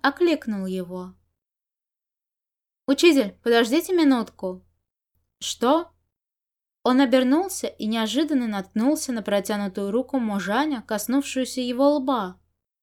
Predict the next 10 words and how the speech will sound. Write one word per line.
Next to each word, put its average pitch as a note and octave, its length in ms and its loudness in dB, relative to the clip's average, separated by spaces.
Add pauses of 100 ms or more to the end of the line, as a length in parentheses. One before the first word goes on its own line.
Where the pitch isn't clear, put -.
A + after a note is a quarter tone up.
(580)
Мо B3 200 2
Жань C4+ 320 0
смахивал G3+ 680 -2
ладонью G#3+ 520 0
с - 120 -10
его G3+ 260 -4
одежды G3 480 -4
и - 20 0
волос F#3 400 -2
снежинки, G3+ 800 -4